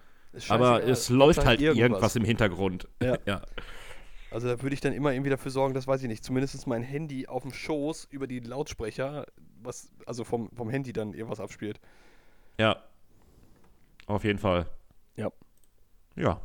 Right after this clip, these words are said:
Speaker 1: Okay.
Speaker 2: That's it.
Speaker 1: Jo.
Speaker 2: Von meiner Seite.
Speaker 1: Ich weiß nicht, ob ihr das über, über die,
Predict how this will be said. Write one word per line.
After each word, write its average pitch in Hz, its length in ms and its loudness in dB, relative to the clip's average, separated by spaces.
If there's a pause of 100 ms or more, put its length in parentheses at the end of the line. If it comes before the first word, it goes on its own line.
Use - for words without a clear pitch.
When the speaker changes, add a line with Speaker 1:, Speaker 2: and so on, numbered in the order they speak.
(540)
Speaker 1:
Okay. 392 440 0 (680)
Speaker 2:
That's 117 200 0
it. - 240 -2 (1040)
Speaker 1:
Jo. 113 180 0 (600)
Speaker 2:
Von 95 380 -6
meiner 98 420 2
Seite. 87 520 -2 (960)
Speaker 1:
Ich 113 120 -8
weiß 123 160 0
nicht, 151 160 0
ob - 80 -12
ihr 139 120 -4
das 139 140 -10
über, 117 560 0
über 117 240 -2
die, 107 200 -6